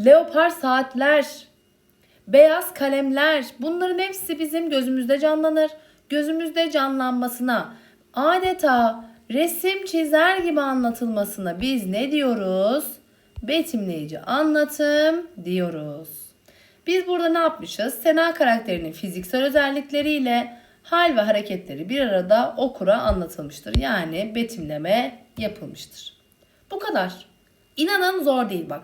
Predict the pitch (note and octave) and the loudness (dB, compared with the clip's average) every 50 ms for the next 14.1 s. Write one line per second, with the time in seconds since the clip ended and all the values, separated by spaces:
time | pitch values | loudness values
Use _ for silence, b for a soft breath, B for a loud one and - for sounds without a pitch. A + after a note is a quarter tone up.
0 | b b b b b b - G#4 G#4+ G#4 - - F#3+ G3 G#3+ A3+ - G#4 G#4+ G4+ | b b b b b b -4 -4 4 4 4 4 4 -2 -8 -4 -4 -4 -2 -2
1 | F#4 D#4+ D4+ D4+ D#4 C#4 E4+ F4+ G4+ G4 E4 - A#3 A#3+ A#3 A3 A3 A#3 D#4+ G4+ | -2 -2 0 -2 0 0 0 0 0 0 0 0 0 -2 -2 -2 -2 -4 -2 0
2 | F#4+ E4 C#4+ B3+ C4 C#4 F#4 F4+ C4+ G3 F#3+ A3 A#3+ - B B B B - F3+ | 2 2 2 2 2 0 2 2 4 4 2 2 -2 -10 B B B B -6 -6
3 | E3+ F3 - - D#4 F4+ F4 F4+ F4 E4+ D#4 C#4+ D4 D4 D#4+ D#4+ D4+ C#4 - A#3 | -6 -6 -6 -4 -4 -4 -2 -2 -2 -2 0 2 4 4 4 4 2 0 -2 -6
4 | G3+ F#3 G3+ - - F4+ - E4 D#4 - - C4 B3 A#3+ B3 A#3+ D4+ D#4 D4+ B3+ | -8 -6 -8 -8 -8 -8 -6 -8 -8 -4 -4 -2 -2 0 0 2 0 2 2 2
5 | G3 E3+ D#3+ - - D#3 D3 D3+ D3 - - - E3 F3 A3+ B B B B B | 0 0 -2 -4 -8 -8 -8 -8 -10 -10 -8 -4 -4 -4 -6 B B B B B
6 | - A#3+ - - - D#4 D4+ D4+ D#4 D#4 D4+ D4+ D4 D4+ D#4 D4 C#4+ C#4 C#4 C4+ | -12 -12 -10 -6 -2 0 2 4 4 4 4 2 2 2 0 0 0 -2 -2 -4
7 | C#4 C#4 C#4+ - G3+ F3+ E3+ E3+ F3+ A#3 - - - G#3 G#3+ A3 A3 A3 A3+ G#3+ | -4 -6 -6 -6 -6 -4 -4 -6 -8 -10 -12 -6 0 2 2 4 2 2 2 2
8 | G#3 A3+ A#3 A3 G#3+ G#3+ - - G#3+ G#3 G#3 - A#3+ G#3+ G#3+ - F#3 D#3+ E3 F#3+ | 2 4 6 4 4 4 2 -4 -6 -6 -4 -4 -6 -6 -4 -4 -6 -4 -4 -4
9 | G#3+ - b b b b b b - - A#3+ G3 F#3+ G#3 G#3+ A3+ A#3 A#3 A3+ A#3 | -6 -6 b b b b b b -8 -6 -2 2 4 4 4 4 2 -2 -2 -2
10 | - F#3 G3 F3+ F3 - - D#3 D#3 - - - D3+ D3 - G3+ A#3+ D#4 B B | 0 0 0 0 -2 -4 -8 -10 -10 -10 -10 -10 -12 -6 -4 -4 -4 -4 B B
11 | B B B B B B B - D#4 D#4+ D#4+ D4+ D4+ D4+ D4 - E4+ D#4+ D4+ C4+ | B B B B B B B 0 4 6 6 6 6 2 0 0 0 0 0 0
12 | - C#4 B3 A#3+ - G3+ F#3+ G3 G3+ G3+ - - F4+ E4 D4 A#3+ A3 A3 A#3 C#4+ | -2 -4 -6 -4 -6 -6 -6 -6 -8 -8 -6 -4 0 2 2 2 2 0 0 -2
13 | D4 D4 - - - B3 D4+ E4 E4 F4 E4+ E4 - - E4+ D#4+ D#4+ D#4 D4+ D#4 | 0 0 0 0 0 0 0 0 2 0 -2 -2 -6 -6 -4 -2 0 2 0 0
14 | D4+ | -2